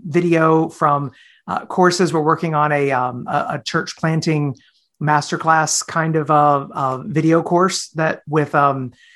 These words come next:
uh, experts in pastoring and planting from all over the country. Um, we're, we're looking at, uh, um, launching a new website with a lot of free resources.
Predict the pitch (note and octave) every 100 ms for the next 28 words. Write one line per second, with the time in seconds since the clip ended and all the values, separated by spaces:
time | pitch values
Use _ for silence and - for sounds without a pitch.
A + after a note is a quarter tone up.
0 | _ - C#3 - - E3 - E3+ F3 D#3
1 | D3 C#3+ - - - - - E3+ D#3+ E3+
2 | D#3 C#3+ E3+ D#3+ D#3 D#3+ - D#3 D3 D#3
3 | D#3 D3 C#3+ D#3 D#3+ F3+ F3+ F3+ - _
4 | _ _ D#3 D3+ C#3 D3 D3+ D#3+ D3+ D3
5 | C#3+ D#3+ D#3+ D#3+ D#3+ E3 D#3 C#3+ C#3+ E3+
6 | D3 C#3 - C#3+ C3+ C3 D#3 D3+ D3 D#3
7 | C#3+ C#3 D3 D#3+ - E3 D#3+ D3+ C#3+ C#3+
8 | D3 - D#3 D#3+ D#3+ D#3+ D3+ D#3+ D3+ -